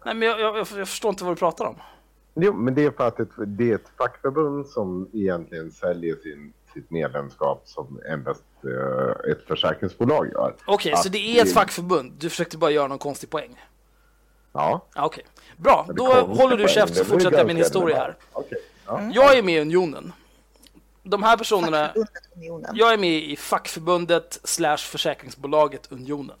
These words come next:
Speaker 1: Eh, det är jag för att, eh, det är typ det man gör när man jobbar med data och sitter på ett kontor. Då går man med i Unionen. Unionen är bra för mig. De erbjuder till exempel, eh, de bjuder in till en massa olika seminarier som är bra. Jag har aldrig tid att gå, så jag gör inte det.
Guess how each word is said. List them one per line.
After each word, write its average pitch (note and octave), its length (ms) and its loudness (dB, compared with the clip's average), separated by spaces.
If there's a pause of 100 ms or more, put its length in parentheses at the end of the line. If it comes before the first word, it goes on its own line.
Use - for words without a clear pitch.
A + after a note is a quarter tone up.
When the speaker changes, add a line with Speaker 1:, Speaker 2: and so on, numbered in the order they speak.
(880)
Speaker 1:
Eh, D3+ 360 2
det F#3 340 -4
är E3+ 40 0
jag D3+ 220 -2
för C#3+ 140 -10
att, - 300 -8
eh, C#3+ 140 -8
det D3 200 -6
är E3+ 60 -4
typ D3+ 240 -10 (120)
det C#3 160 -6
man B2 220 -10
gör C3 280 -4 (140)
när D#3 120 -6
man C#3 160 -8
jobbar C#3 200 -10
med B2+ 120 -14
data - 280 -8
och C#3+ 80 -10
sitter - 200 -16
på - 100 -20
ett - 60 -20
kontor. C#3+ 340 -12
Då D3 60 -18
går C#3+ 120 -8
man B2+ 160 -12
med A#2+ 100 -14
i A#2+ 40 -14
Unionen. C3 480 -16 (440)
Unionen B3 440 -4
är A3 40 4
bra G3 260 0
för F#3+ 120 -12
mig. E3+ 280 -6 (580)
De F3 220 -4
erbjuder D#3 380 -2
till D3+ 120 -14
exempel, C3+ 640 -6
eh, C3 160 -6 (840)
de E3+ 160 -2
bjuder E3 240 -2
in D#3 120 -6
till D#3 100 -12
en D3+ 40 -8
massa D3+ 220 -6
olika - 200 -12
seminarier G3 720 2
som F3+ 180 -8
är F3+ 80 -6
bra. G3 500 0 (380)
Jag D#3 120 -2
har D3+ 100 4
aldrig C#3+ 180 -2
tid C#3+ 140 -10
att C3+ 80 -14
gå, G#3+ 320 0
så - 160 -10
jag D3 80 -2
gör D3+ 140 -2
inte F3+ 180 -8
det. F#3+ 180 -4